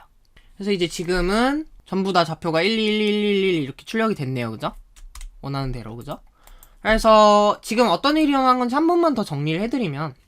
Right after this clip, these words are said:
아까는 어떤 경우였냐면은 그냥 플라잉 애니멀들의 배열이었어요. 플라잉 애니멀 객체들이 여러 개 모여있는 배열이었어요.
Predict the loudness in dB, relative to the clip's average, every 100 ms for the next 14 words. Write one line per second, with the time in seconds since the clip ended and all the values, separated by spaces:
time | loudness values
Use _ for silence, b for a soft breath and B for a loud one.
0 | b b -6 2 4 4 0 0 2 2
1 | 2 2 0 0 -2 -2 -2 -2 -2 -6
2 | _ -6 0 0 2 6 6 6 2 0
3 | 0 2 2 0 -2 -2 0 0 -2 -4
4 | -2 -2 -4 -10 -10 -12 _ _ -8 0
5 | 0 2 -2 -2 -2 -4 -8 -8 -6 -4
6 | -2 -2 -2 b b b -2 0 0 0
7 | -2 0 0 0 -2 -6 -6 -6 -2 -2
8 | -4 -8 -12 -12